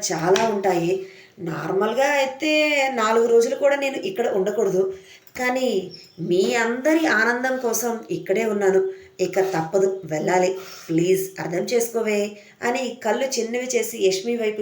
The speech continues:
చూస్తూ రుద్ర చెప్పటంతో, "సర్లే, నిన్ను ఇబ్బంది పెట్టడం మాకు ఇష్టం లేదులే" అని అన్నది. ఇక అందరూ కూడా హ్యాపీగా హైదరాబాదు చేరుకున్నారు.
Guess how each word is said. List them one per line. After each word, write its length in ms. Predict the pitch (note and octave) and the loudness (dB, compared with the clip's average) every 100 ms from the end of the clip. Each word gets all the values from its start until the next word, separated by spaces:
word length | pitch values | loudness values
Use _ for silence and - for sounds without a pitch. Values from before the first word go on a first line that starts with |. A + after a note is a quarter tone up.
| F#3+ | -4
చూస్తూ 500 | G#3+ G#3+ B3 - B3+ | -2 -2 -4 -4 0
రుద్ర 280 | G3 F3 G3 G#3 | 0 2 2 2
చెప్పటంతో, 600 | G3 G3 G3 F#3+ G#3+ A3+ F#3+ - - - | -2 -2 -2 -2 -2 -4 -6 -12 -20 -20
"సర్లే, 420 | - F3 E3+ F#3+ F#3+ - - - | -8 -2 2 2 0 -6 -14 -8
నిన్ను 360 | D#3+ E3 F3 G#3+ G3+ | 0 2 2 4 4
ఇబ్బంది 360 | F#3+ E3 A3+ B3 | 4 4 0 0
పెట్టడం 380 | A#3 A#3 B3+ G#3+ | 0 0 -2 -2
మాకు 280 | F3 - - | -2 -2 -2
ఇష్టం 320 | - A3+ A3+ | -2 -4 0
లేదులే" 360 | G#3 G3 G#3 F#3+ G#3 | 2 4 2 0 -2
అని 180 | G#3+ F#3+ E3+ | -4 -4 -4
అన్నది. 320 | E3 F3+ F#3+ - - - - - | -2 0 0 -2 -10 -20 -20 -8
ఇక 160 | B3+ C4 B3+ | 0 2 2
అందరూ 340 | F#3+ G3 A#3 A#3+ | 4 4 4 4
కూడా 240 | G#3+ A3 | 2 0
హ్యాపీగా 500 | G3+ G3+ - G3 G#3+ | 0 -2 2 2 2
హైదరాబాదు 640 | G#3+ F3 F#3 F#3+ G3 G3 F#3+ - - - | 0 2 4 6 6 4 2 0 -10 -6
చేరుకున్నారు. 720 | - G3 F#3+ F#3+ F#3 F3+ F#3+ | 2 6 6 6 4 4 4